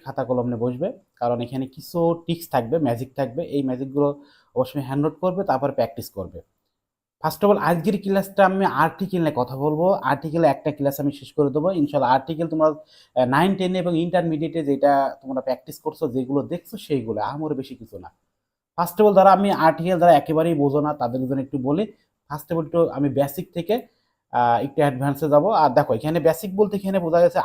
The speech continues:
আর্টিকেল প্রথম তোমাকে জান-, জানতে হবে। অনেকেই জানে না আর্টিকেল বিষয়টা কি। এ and দি কি আর্টিকেল, ওটা কি ছোট থেকে তোমরা জানো। আর্টিকেল দুই প্রকার, এটা কিন্তু তোমরা জানো, ডিফিনিট আর্টিকেল, ইনডিফিনিট আর্টিকেল, এখানে বলার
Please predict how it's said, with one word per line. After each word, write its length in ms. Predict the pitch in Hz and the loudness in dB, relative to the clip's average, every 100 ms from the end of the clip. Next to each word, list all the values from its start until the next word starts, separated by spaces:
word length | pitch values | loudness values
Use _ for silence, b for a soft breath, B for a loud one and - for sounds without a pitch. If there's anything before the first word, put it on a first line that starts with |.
| 131 | 0
আর্টিকেল 400 | - 170 175 170 165 _ _ - | -4 -2 0 0 -2 _ _ -6
প্রথম 160 | 156 160 | -4 -2
তোমাকে 200 | 156 160 139 | 0 4 6
জান-, 320 | 156 131 131 _ _ _ - 165 | 4 4 -6 _ _ _ -2 6
জানতে 280 | 180 185 147 | 6 6 2
হবে। 120 | 123 120 | 4 4
অনেকেই 260 | 143 151 160 | 4 0 4
জানে 140 | 147 156 | 4 4
না 40 | 143 | 4
আর্টিকেল 260 | 131 143 143 139 | 2 0 -2 -2
বিষয়টা 240 | 147 127 117 | -2 -2 -2
কি। 80 | 107 165 | -2 4
এ 20 | 196 | 6
and 100 | 190 | 4
দি 80 | 165 180 | -4 2
কি 60 | 180 139 | 6 6
আর্টিকেল, 300 | - 156 170 | 2 0 4
ওটা 140 | 156 170 | 4 2
কি 60 | 180 | -8
ছোট 120 | - 151 143 - | -4 -2 -2 -2
থেকে 120 | 139 | -2
তোমরা 160 | 139 120 | 0 2
জানো। 200 | 107 92 85 _ _ _ _ _ _ _ b b b 123 | 0 -2 -8 _ _ _ _ _ _ _ b b b 4
আর্টিকেল 340 | 151 214 196 214 156 | 4 4 6 6 6
দুই 100 | 175 156 | 0 4
প্রকার, 260 | 175 175 180 139 | 4 6 2 2
এটা 140 | 139 160 | -4 -4
কিন্তু 140 | 165 | -2
তোমরা 160 | 156 156 143 | 4 6 6
জানো, 180 | 143 - 131 | 4 0 -4
ডিফিনিট 300 | 120 139 143 135 | -10 -2 0 2
আর্টিকেল, 320 | 135 139 156 180 175 | 0 2 0 0 -6
ইনডিফিনিট 400 | 151 127 131 120 107 | -4 -4 -4 0 -2
আর্টিকেল, 260 | 98 95 113 | -2 -10 -6
এখানে 180 | 143 160 147 | -4 0 2
বলার 200 | 139 127 | 2 2